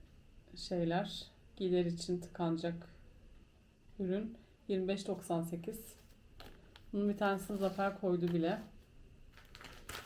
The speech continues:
On dört parça profesyonel makyaj fırçası kırk yedi lira altmış dokuz kuruş.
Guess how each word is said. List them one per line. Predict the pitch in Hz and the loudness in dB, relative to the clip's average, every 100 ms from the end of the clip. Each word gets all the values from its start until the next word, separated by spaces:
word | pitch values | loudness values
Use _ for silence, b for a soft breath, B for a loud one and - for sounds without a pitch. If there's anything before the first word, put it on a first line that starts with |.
| - - - - | -10 -8 -8 -2
On | 220 214 | 0 4
dört | 214 214 214 | 6 4 6
parça | 202 190 - 214 | 4 4 2 2
profesyonel | 214 214 - - 202 196 | 2 0 -2 -2 0 2
makyaj | 190 190 208 202 | 4 2 0 -2
fırçası | - 185 - 180 - | -4 -6 -4 -4 -4
kırk | - 190 | -8 -4
yedi | 196 180 | 0 0
lira | 180 170 | 4 4
altmış | 170 - | 4 2
dokuz | 180 170 180 - | 0 -2 -4 -2
kuruş. | 180 | -2